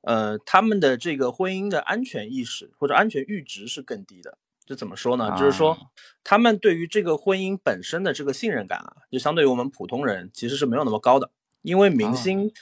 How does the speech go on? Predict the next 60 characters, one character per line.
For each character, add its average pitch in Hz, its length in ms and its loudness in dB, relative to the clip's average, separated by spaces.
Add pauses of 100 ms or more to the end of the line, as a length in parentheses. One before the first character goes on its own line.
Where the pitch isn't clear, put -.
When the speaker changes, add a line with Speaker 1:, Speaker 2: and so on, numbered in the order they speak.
(160)
Speaker 1:
婚 190 300 4
姻 208 280 8 (120)
对 175 120 4
他 156 140 4
们 165 100 2
来 104 160 4
说 135 240 -2
很 104 160 -10
重 226 160 -4
要， 127 220 -2
也 98 80 -8
是 147 140 -4
人 131 100 -2
生 135 140 -4
中 139 180 -2
非 143 80 -2
常 123 100 -2
重 123 140 -8
要 117 80 -6
的 113 60 -6
事 - 120 -12
情。 107 200 -18 (340)
但 165 120 2
是 147 140 -4
他 180 240 6
在 165 240 4
整 110 260 -12
个 127 120 -4
生 147 160 -6
活 135 100 0
当 131 160 -4
中 139 160 -4
所 92 160 -10
占 131 160 -2
的 120 80 -4
权 101 260 -12
重， 135 240 -2 (220)
无 120 140 2
论 214 100 6
是， 170 180 -4
是 131 120 -8
从 120 260 -4
具 196 140 -2
体 139 100 -6
的 104 80 -4
时 110 140 -6
间 139 160 2
分 175 140 0
配 190 120 6
上， 107 240 -2 (260)
还 - 140 4
是 131 140 0
说 131 120 6
他 135 140 6
投 120 140 0
入 123 60 2
的 120 60 0
精 139 200 -2
力 131 100 2
上， 98 220 -8